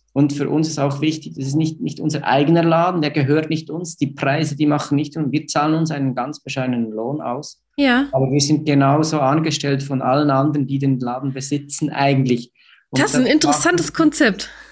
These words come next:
Speaker 1: Ja, es ist eigentlich das Urkonzept einer Genossenschaft. <laughs>
Speaker 2: Ja, ja. Ja, aber es wird nicht so gelebt, wie ihr es lebt. Also quasi dient ihr der Gemeinschaft, so wie ich das,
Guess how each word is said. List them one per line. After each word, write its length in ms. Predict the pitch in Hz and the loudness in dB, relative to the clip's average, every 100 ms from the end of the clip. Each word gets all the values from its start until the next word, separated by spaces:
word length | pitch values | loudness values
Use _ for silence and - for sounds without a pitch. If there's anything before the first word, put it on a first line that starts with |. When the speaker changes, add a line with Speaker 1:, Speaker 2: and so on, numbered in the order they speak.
| - _ _ | -20 _ _
Speaker 1:
Ja, 460 | 135 135 143 160 156 | 0 2 4 2 0
es 320 | 156 - - | -2 -8 -14
ist 180 | 156 - | -16 -4
eigentlich 220 | 170 185 | -2 0
das 160 | 208 | 2
Urkonzept 640 | 175 190 208 226 220 214 196 | 6 4 4 0 0 0 0
einer 180 | 180 | 0
Genossenschaft. 680 | 175 170 160 160 139 131 - - - | 2 2 2 0 -2 -2 -6 -12 -20
<laughs> 100 | - | -4
Speaker 2:
Ja, 440 | 139 139 294 254 285 277 - | -2 2 4 4 4 0 0
ja. 280 | 302 349 285 - - 151 | 2 4 2 -2 -2 2
Ja, 160 | 311 | 2
aber 100 | 262 | 4
es 140 | 262 269 | 2 2
wird 160 | 302 | 2
nicht 160 | 320 - | 2 4
so 120 | 294 | 4
gelebt, 400 | 262 254 320 220 | 4 4 2 2
wie 100 | 247 | 2
ihr 220 | - 392 208 | 4 2 4
es 160 | 208 | 4
lebt. 400 | 220 202 208 202 | 4 4 4 4
Also 200 | 214 220 | 2 2
quasi 440 | - 269 269 262 214 | 0 2 4 4 6
dient 260 | 269 370 - | 6 4 2
ihr 180 | 240 247 | 2 4
der 220 | 240 240 | 4 4
Gemeinschaft, 720 | 233 220 269 294 - 196 190 | 6 6 4 4 4 2 0
so 160 | - 180 | -2 0
wie 180 | 185 190 | 2 2
ich 120 | 185 | 2
das, 340 | 208 190 196 | 0 0 0